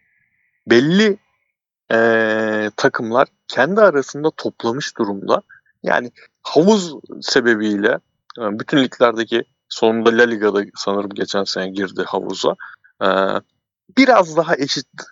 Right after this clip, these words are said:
sayılabilecek bir dağılım var falan. Yani o gelir eşitsizliği, dünyadaki gelir eşitsizliği, dünyanın her yerindeki gelir eşitsizliği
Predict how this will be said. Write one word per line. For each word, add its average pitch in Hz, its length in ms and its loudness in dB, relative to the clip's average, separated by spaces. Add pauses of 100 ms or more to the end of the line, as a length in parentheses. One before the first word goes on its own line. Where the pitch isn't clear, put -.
sayılabilecek 113 920 0
bir 110 100 -6
dağılım 95 480 2
var 135 180 2 (100)
falan. 123 300 0 (260)
Yani 113 240 -2 (220)
o 147 200 2 (380)
gelir 151 300 6
eşitsizliği, 123 680 -2
dünyadaki 147 560 -2
gelir 156 280 2
eşitsizliği, 101 720 -2
dünyanın 107 360 -4
her 143 120 2
yerindeki 101 420 -6
gelir 98 360 -6
eşitsizliği 101 640 -12